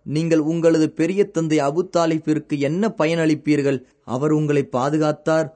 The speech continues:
உங்களுக்காக கோபம் கொண்டார்" என்று அப்பாஸ் ரலியல்லாஹு அன்ஹு கேட்டபோது, அவர், "நரகத்தின் குறைந்த ஆழமுள்ள பகுதியில் இருப்பார், நான் இல்லை என்றால்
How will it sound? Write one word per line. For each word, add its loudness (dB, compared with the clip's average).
உங்களுக்காக 0
கோபம் 0
கொண்டார்" -4
என்று -4
அப்பாஸ் -4
ரலியல்லாஹு -2
அன்ஹு -2
கேட்டபோது, -2
அவர், -4
"நரகத்தின் -4
குறைந்த 0
ஆழமுள்ள 0
பகுதியில் -2
இருப்பார், -2
நான் -4
இல்லை 0
என்றால் 0